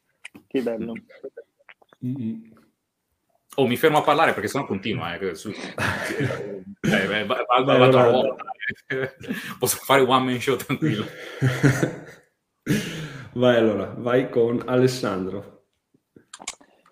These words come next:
Speaker 1: Ok, beh, la mia storia,
Speaker 2: Mm.
Speaker 1: eh, a me piace sempre puntualizzarlo per, per mettere il dito nella piaga, è un po' più recente. Ehm, quindi,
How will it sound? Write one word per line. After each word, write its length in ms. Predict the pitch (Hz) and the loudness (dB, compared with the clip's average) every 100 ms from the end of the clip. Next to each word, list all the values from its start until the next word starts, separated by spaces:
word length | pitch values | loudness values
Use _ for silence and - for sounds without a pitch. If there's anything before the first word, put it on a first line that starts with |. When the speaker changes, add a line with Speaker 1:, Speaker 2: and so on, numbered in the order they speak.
| - | 2
Speaker 1:
Ok, 300 | 233 165 123 | 4 6 6
beh, 220 | 135 156 | 6 6
la 80 | 139 | 6
mia 180 | 156 160 | 4 0
storia, 560 | - 202 196 156 135 | 2 2 4 2 0
Speaker 2:
Mm. 60 | - | -4
Speaker 1:
eh, 100 | 110 | -8
a 180 | 117 117 | -6 -6
me 120 | 135 | -8
piace 280 | 139 139 135 | -6 -8 -10
sempre 320 | 139 143 139 | -12 -10 -10
puntualizzarlo 1000 | 135 147 131 143 135 117 135 135 131 127 120 | -10 -12 -8 -6 -6 -4 -2 -2 -2 -4 -8
per, 480 | 120 113 117 113 120 | -8 -6 -8 -8 -8
per 160 | 117 | -10
mettere 340 | 127 131 131 127 | -10 -12 -8 -6
il 60 | |
dito 180 | 123 135 | -4 -4
nella 100 | 131 | -6
piaga, 200 | 143 156 | -4 -4
è 40 | |
un 60 | 175 | -4
po' 140 | 135 | -8
più 120 | 117 123 | -10 -10
recente. 540 | 120 - 110 113 113 _ _ _ | -10 -14 -16 -16 -16 _ _ _
Ehm, 1000 | - 110 110 50 - - - - - - | -6 -4 -4 -8 -12 -16 -18 -16 -16 -6
quindi, 480 | - 151 143 135 | 2 2 4 2